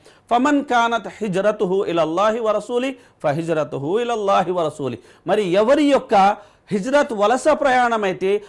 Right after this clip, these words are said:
అల్లాహ్ మరియు ఆయన ప్రవక్త కోసమై ఉంటుందో అది అదే విధంగా ఉంటుంది. మరెవరైతే వ్యాపార నిమిత్తం అనేది వలస ప్రయాణం చేస్తారో,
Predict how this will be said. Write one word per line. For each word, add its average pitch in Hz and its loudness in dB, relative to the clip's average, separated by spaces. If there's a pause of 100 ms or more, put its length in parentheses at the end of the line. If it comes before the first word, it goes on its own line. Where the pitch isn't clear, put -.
(140)
అల్లాహ్ 233 4
మరియు 254 0
ఆయన 202 0
ప్రవక్త 220 0
కోసమై 254 0
ఉంటుందో 190 0 (280)
అది 170 0 (100)
అదే 165 2
విధంగా 226 0
ఉంటుంది. 160 -2 (200)
మరెవరైతే 160 2
వ్యాపార 165 2
నిమిత్తం 254 -4
అనేది 214 -2 (160)
వలస 190 2
ప్రయాణం 165 0
చేస్తారో, 156 2